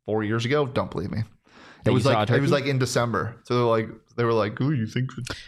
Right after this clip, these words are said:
Speaker 1: a
Speaker 2: I think
Speaker 1: turkey escaped?"
Speaker 2: that's what we need to do. Now, the more that I think about it,
Speaker 1: More
Speaker 2: I
Speaker 1: turkeys?
Speaker 2: think, no, we need to get all of these conference
Speaker 1: Turkey
Speaker 2: commissioners.
Speaker 1: sandwich.
Speaker 2: We need to put all of these conference, hear me out.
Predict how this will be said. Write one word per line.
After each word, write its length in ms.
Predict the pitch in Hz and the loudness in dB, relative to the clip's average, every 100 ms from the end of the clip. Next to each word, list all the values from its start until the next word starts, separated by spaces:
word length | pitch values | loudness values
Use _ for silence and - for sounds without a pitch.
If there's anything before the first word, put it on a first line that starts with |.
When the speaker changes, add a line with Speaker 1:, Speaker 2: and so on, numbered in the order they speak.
| - - - | -20 -12 -4
Speaker 1:
a 20 | |
Speaker 2:
I 40 | - | 0
think 160 | 185 - | 0 0
Speaker 1:
turkey 120 | 139 | 0
escaped?" 200 | 123 104 | 0 0
Speaker 2:
that's 380 | 113 104 - - - | 0 0 -4 -8 -4
what 140 | 104 | -2
we 100 | 87 | -2
need 260 | 98 95 87 | -2 -4 -4
to 60 | 98 | -4
do. 240 | 98 92 - | -4 -6 -4
Now, 160 | 107 120 | -2 0
the 120 | 117 | 2
more 400 | 117 139 147 139 | 2 2 2 0
that 160 | 123 107 | 0 0
I 80 | |
think 240 | 95 110 98 | 0 -2 0
about 320 | 107 107 110 | 0 2 2
it, 60 | 113 | 2
Speaker 1:
More 120 | 113 | 2
Speaker 2:
I 120 | 113 | 2
Speaker 1:
turkeys? 320 | 131 165 143 | 2 0 -2
Speaker 2:
think, 180 | - - | -8 -6
no, 180 | 120 135 | -2 0
we 240 | 127 151 | 0 0
need 180 | 208 233 | 0 0
to 80 | 175 | 0
get 260 | 135 113 110 | 2 0 2
all 260 | 113 139 170 | 2 2 2
of 140 | 156 | 0
these 240 | 127 120 - | 0 0 0
conference 460 | - 127 123 117 | -2 0 0 0
Speaker 1:
Turkey 60 | 120 | -2
Speaker 2:
commissioners. 720 | 123 120 - 104 117 113 110 | 0 0 0 0 0 -2 -4
Speaker 1:
sandwich. 960 | - 107 104 104 101 101 101 98 98 - | -4 -6 -6 -8 -10 -12 -10 -8 -8 -2
Speaker 2:
We 100 | 131 | 0
need 160 | 185 196 | 2 0
to 80 | 175 | -2
put 320 | - 147 127 | 0 -2 0
all 220 | 117 139 175 | 2 2 2
of 80 | 170 | 0
these 160 | 185 | 0
conference, 400 | - 151 147 151 | 0 0 0 -2
hear 120 | 147 | -2
me 120 | 165 127 | 0 -2
out. 180 | 92 | -4